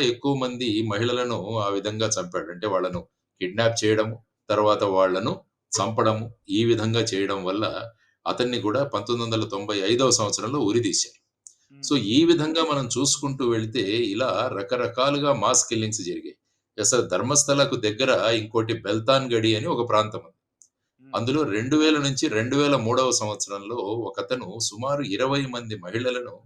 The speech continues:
Speaker 1: పెళ్లి చేసుకుంటానని నమ్మించి ఫేక్‌గా సర్టిఫికెట్స్ క్రియేట్ చేసి ఆ తరువాత వాళ్ళని సైనైడ్ పిల్స్ ఇచ్చేవాడు. అంటే ఇవి, ఆహ్, గర్భ నిరోధకం, అంటే పిల్లలు పుట్టకుండా ఉండడానికి ఇవి మాత్రలని చెప్పి వాళ్ళని నమ్మించి సైనైడ్ మాత్రలు ఇచ్చి సుమారుగా ఇరవైకి పైగా మహిళలను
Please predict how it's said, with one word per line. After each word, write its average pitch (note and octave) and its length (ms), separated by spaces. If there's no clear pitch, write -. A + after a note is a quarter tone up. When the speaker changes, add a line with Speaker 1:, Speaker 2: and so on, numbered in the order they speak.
Speaker 1:
పెళ్లి C3 200
చేసుకుంటానని G#2 800
నమ్మించి A2 540
ఫేక్‌గా B2 480
సర్టిఫికెట్స్ A#2 760
క్రియేట్ G#2+ 400
చేసి A2 360
ఆ G#2 160
తరువాత D#3+ 520
వాళ్ళని A2 480
సైనైడ్ C#3+ 580
పిల్స్ B2+ 300
ఇచ్చేవాడు. F2 380
అంటే F#2+ 260
ఇవి, G#2 220
ఆహ్, F2 100
గర్భ G2+ 300
నిరోధకం, A2+ 640
అంటే A2 180
పిల్లలు A#2+ 300
పుట్టకుండా A2 500
ఉండడానికి G#2 500
ఇవి G2+ 180
మాత్రలని A2+ 560
చెప్పి G#2 240
వాళ్ళని G2+ 300
నమ్మించి A2 440
సైనైడ్ B2 500
మాత్రలు A2 380
ఇచ్చి B2 160
సుమారుగా A#2+ 500
ఇరవైకి A#2 540
పైగా B2 300
మహిళలను G#2+ 580